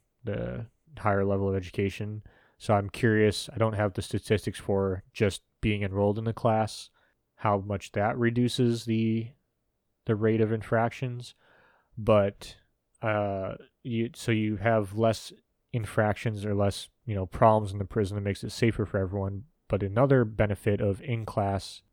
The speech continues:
or sorry, in-prison classes is that it combines people from all sorts of racial backgrounds, which is a big dividing in pri-,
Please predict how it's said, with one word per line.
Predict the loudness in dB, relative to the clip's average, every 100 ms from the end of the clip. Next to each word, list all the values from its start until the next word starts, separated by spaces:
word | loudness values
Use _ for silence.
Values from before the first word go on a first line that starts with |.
| _ -12
or | -4
sorry, | -4 -4 -8 -14 _ -4
in-prison | 0 0 -2 -8 -2 2 4 2 -4 -10 -14 _ _
classes | -4 2 4 2 0 0 0 -4 -12 -18 _ _ _ _
is | -2 0
that | 2 0
it | -4
combines | -6 0 0 0 -4 -8 -12
people | -4 -4 -2 -6
from | -4 -6 -6 -16 _
all | 2 2
sorts | 0 0 0 0
of | -2 -2 -4 -12 -20 _ _ _ -4
racial | -2 0 2 2 2 -2 -8 _ _ _ _ _ -2
backgrounds, | 0 0 0 -2 -2 -4 -10 -6
which | -2 -2
is | -2 -6 -6
a | -6
big | 0 0 0
dividing | -6 -2 -2 0 -2
in | -6
pri-, | -6 -8 -8